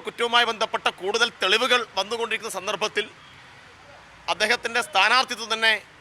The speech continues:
ചോദ്യം ചെയ്യപ്പെടുകയാണ്. ഇങ്ങനെ രാജ്യദ്രോഹിയായിട്ടുള്ള, രാജ്യദ്രോഹ കുറ്റം ചെയ്തിട്ടുള്ള ഒരാളെ പാലക്കാട്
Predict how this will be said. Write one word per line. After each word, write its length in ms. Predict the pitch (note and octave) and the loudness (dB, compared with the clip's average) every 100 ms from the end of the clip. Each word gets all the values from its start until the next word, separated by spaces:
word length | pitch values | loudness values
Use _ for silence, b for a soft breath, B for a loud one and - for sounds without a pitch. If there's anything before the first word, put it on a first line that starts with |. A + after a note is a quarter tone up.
| - - - - | -20 -20 -16 -6
ചോദ്യം 260 | F#3+ A3 A3+ | -2 -2 2
ചെയ്യപ്പെടുകയാണ്. 540 | G#3+ G#3+ G3+ E3 G#2+ - - - - - - - - - - - - - E3+ | 2 2 -2 -2 -6 -12 -20 -20 -20 -20 -20 -20 -20 -20 -20 -20 -20 -18 -2
ഇങ്ങനെ 260 | A#3+ B3+ B3+ G3 | 2 4 2 2
രാജ്യദ്രോഹിയായിട്ടുള്ള, 920 | G3 G3+ A3+ A#3+ A3 A#3+ A#3 A3+ G#3 G#3+ G#3+ | 0 0 -2 -2 0 4 4 4 2 2 4
രാജ്യദ്രോഹ 320 | G3+ A3 A3 G3+ | 2 0 -4 -4
കുറ്റം 200 | F#3+ A#3 A3 | -2 -4 0
ചെയ്തിട്ടുള്ള 340 | G#3+ G#3 G#3+ G#3+ G3 | -2 -2 -2 -2 0
ഒരാളെ 400 | F#3+ F#3 G3+ D3+ - - - - - - - - - - - | 2 4 4 2 0 -20 -20 -20 -20 -20 -20 -20 -20 -14 -2
പാലക്കാട് 520 | F3 A#3 A#3 A#3 A#3 | 2 2 4 2 2